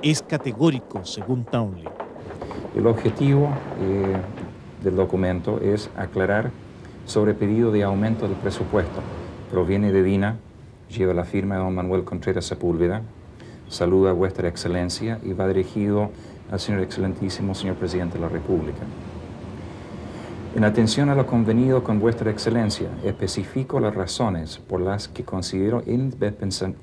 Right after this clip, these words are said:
Speaker 2: indispensable solicitar una partida adicional, adicional de seiscientos mil dólares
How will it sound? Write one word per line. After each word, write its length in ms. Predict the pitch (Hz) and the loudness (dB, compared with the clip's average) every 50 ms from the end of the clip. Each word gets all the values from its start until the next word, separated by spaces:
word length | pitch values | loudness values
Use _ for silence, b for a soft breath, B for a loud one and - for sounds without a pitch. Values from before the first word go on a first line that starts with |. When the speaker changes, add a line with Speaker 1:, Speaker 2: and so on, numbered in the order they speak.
| - - | -6 -2
Speaker 2:
indispensable 880 | 123 127 123 120 - - 98 90 87 - 113 98 87 82 82 85 85 104 107 - B B B B B B B B - | 0 0 0 0 -2 -2 -4 -4 -2 -2 0 0 0 0 0 -2 -2 -4 -6 -10 B B B B B B B B -10
solicitar 600 | - - 101 95 95 - 101 87 - 113 113 117 | -4 -2 0 0 0 0 -2 0 0 0 2 2
una 180 | 110 104 101 | 0 0 -2
partida 480 | - 92 90 - - - 113 117 110 - | -2 -4 -4 -4 -2 0 2 2 2 0
adicional, 580 | 95 98 - - 95 92 95 98 104 107 - - - | -2 -4 -6 -4 -4 -2 -2 -2 -2 -2 -4 -4 -6
adicional 720 | - 92 98 98 - - 92 90 101 104 95 85 87 87 87 B B B B B B - | -4 -2 -2 -2 -2 -4 -4 -2 -2 0 0 0 0 -2 -4 B B B B B B -6
de 100 | - - | -4 0
seiscientos 540 | - 95 92 - - 113 113 113 123 110 | 0 0 0 0 0 0 0 0 0 0
mil 220 | 107 101 95 98 92 | 0 0 2 2 2
dólares 460 | 95 90 85 85 85 90 - - | 4 4 4 2 0 -2 -4 -8